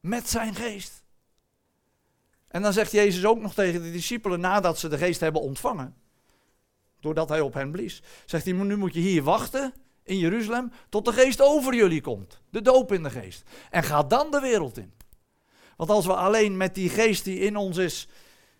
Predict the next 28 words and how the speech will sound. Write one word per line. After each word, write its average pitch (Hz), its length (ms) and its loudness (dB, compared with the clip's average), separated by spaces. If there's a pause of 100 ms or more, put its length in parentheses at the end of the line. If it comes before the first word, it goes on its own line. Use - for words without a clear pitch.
(640)
die 196 280 0
ons 196 180 -2
karakter 220 580 4
verandert, 170 480 2
als 175 160 -4
ik 165 60 -10
het 160 120 -10
zo 165 160 0
mag 143 180 -6
zeggen, 143 340 -6
door 185 160 0
die 175 180 -2
vrucht 220 540 -4 (1800)
tot 202 160 -2
bloei 190 200 2
te 165 100 -2
laten 139 300 0
komen. 120 420 -10 (480)
Als 175 140 -4
we 208 100 0
daarmee 240 460 4
de 220 100 2
wereld 247 360 -2
ingaan, 165 340 -2
hebben 220 240 -2
we 226 60 -4
nog 214 180 -2
niet 247 240 -4